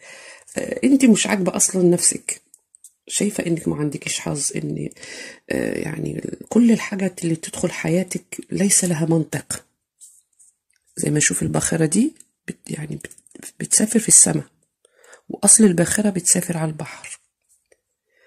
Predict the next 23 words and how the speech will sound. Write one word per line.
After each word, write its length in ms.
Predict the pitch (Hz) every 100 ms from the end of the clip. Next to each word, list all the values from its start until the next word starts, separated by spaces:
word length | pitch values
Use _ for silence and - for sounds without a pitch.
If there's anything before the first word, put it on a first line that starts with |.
| _ -
فأنت 420 | - 277 277 240
في 140 | -
عقلك 500 | 202 - 196 190 -
بتقولي: 400 | 175 - 208 180
"ليه 180 | 175 208 -
كل 240 | 202 170
حاجة 260 | - 196 180
جاية 280 | 175 175 170
بالمعكوس 580 | 160 156 139 - -
عندي؟ 460 | 147 151 147 - 165 _ _
كل 240 | - 170
حاجة 300 | 160 180 170
جاية 280 | 160 190 202
بالمقلوب 520 | 175 160 160 165 165
عندي؟ 440 | 156 160 151 156 - - - - -
ليه 120 | 220
ما 120 | 220 180
عنديش 380 | 175 160 185
حظ 260 | - 170 151 - - - _ _ _ -
في 80 |
الطاقة 340 | - - 175 175
الحالية 460 | - - 160 78
بتاعتك؟" 640 | - - - - - -